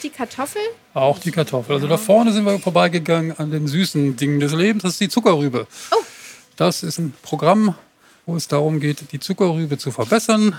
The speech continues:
Speaker 2: dass sie einen höheren Zuckergehalt bekommt. Auch hier ist eine Zusammenarbeit mit Züchtern.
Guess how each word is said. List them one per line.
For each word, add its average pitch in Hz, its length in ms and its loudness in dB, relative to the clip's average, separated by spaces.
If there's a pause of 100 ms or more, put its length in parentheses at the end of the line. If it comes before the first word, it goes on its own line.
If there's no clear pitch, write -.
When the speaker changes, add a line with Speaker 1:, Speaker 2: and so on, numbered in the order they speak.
(120)
Speaker 2:
dass 143 100 -2
sie - 60 -12
einen 127 80 -6
höheren 123 260 -4
Zuckergehalt 165 640 0
bekommt. 147 540 -4 (340)
Auch - 180 -4
hier 196 220 -2
ist - 100 -4
eine 170 100 -8
Zusammenarbeit 147 580 -4
mit 131 140 -10
Züchtern. 262 500 0